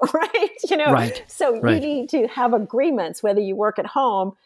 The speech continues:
Speaker 1: have agreements with your family about when they should and should not interrupt you,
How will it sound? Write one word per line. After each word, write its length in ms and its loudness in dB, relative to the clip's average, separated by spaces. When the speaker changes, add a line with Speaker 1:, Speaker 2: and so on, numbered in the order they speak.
Speaker 1:
have 100 0
agreements 400 -2
with 100 -2
your 120 0
family 480 0
about 260 0
when 160 0
they 120 0
should 280 -2
and 140 -4
should 240 -2
not 180 2
interrupt 440 -2
you, 240 0